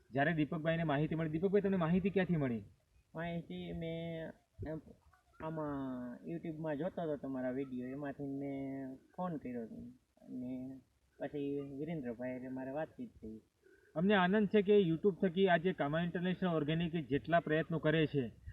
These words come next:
Speaker 1: કારણ કે ગુજરાતના તમામ ખેડૂત મિત્રો આ વીડિયો જોઈ અને તમે પણ પોતાની ખેતીની અંદર આના ઉપયોગ કરીને, અમે હંમેશા ખેડૂત મિત્રોને કહીએ છીએ કે તમે તમારા ખેતરની અંદર એક એકરની અંદર અથવા એક વીઘાની અંદર આ કામા ઇન્ટરનેશનલ ઓર્ગેનિકની ડૉક્ટર યુનિટેક અને ફંગસ્ટાર ઉપયોગ કરી અને જુઓ,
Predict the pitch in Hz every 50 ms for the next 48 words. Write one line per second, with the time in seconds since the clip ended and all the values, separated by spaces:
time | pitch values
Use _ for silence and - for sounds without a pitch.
0 | - - - - 165 165 170 147 123 143 127 147 175 190 190 160 180 190 185 -
1 | - 151 151 160 180 185 175 - 175 170 175 160 175 - - 170 185 185 185 190
2 | - 143 151 165 151 131 143 139 165 175 175 147 156 170 170 180 180 175 - -
3 | - - - - - 127 139 160 170 165 - - 139 156 180 190 175 190 196 196
4 | 190 170 - - 156 151 165 160 175 170 - - 156 139 - 170 170 175 170 170
5 | 165 175 156 123 - - - - - - - - 147 156 160 165 175 180 165 139
6 | 135 - - 185 185 - 196 185 190 185 185 170 165 160 175 190 180 - 214 202
7 | 190 190 175 185 170 175 180 - 180 180 185 - 165 165 175 165 185 180 151 -
8 | 180 175 180 180 - 170 165 175 175 170 - 147 143 - 175 165 170 175 170 175
9 | 170 - - 170 190 185 - 180 - - 180 165 175 175 170 165 180 175 160 -
10 | - 185 180 151 170 180 - 151 139 135 135 160 160 170 170 165 160 165 131 -
11 | - - _ _ _ _ _ _ _ _ 147 156 170 175 180 165 - - 151 151
12 | 165 185 185 185 175 165 180 170 175 170 - 185 180 156 147 139 156 165 170 175
13 | - 180 175 151 151 143 - - 170 160 143 139 151 170 165 185 180 175 180 170
14 | 170 - - 147 151 147 - 190 185 165 160 143 - - 202 190 - 196 190 196
15 | 196 185 190 156 120 151 165 175 185 170 123 101